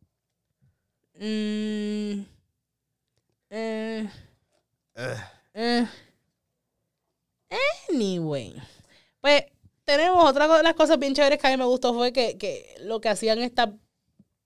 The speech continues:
Speaker 1: criaturas, que les roba-, le corrompían el de-, el A D N a la gente.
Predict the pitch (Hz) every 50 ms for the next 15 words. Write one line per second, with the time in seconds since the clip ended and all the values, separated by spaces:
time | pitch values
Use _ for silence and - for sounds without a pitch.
0 | _ _ _ _ _ _ _ _ - 214 196 185 185 262 - - 190 175 165 _
1 | _ _ - - 202 196 190 185 180 185 196 190 190 190 202 196 208 202 196 190
2 | 190 - - _ _ _ _ _ _ _ _ _ _ _ _ - - 233 220 220
3 | 220 214 202 - - 240 240 262 277 285 277 277 262 254 226 247 247 247 247 220
4 | 226 233 233 226 233 233 233 226 240 262 285 262 233 226 220 220 214 208 208 220
5 | 254 320 359 330 - 202 185 180 214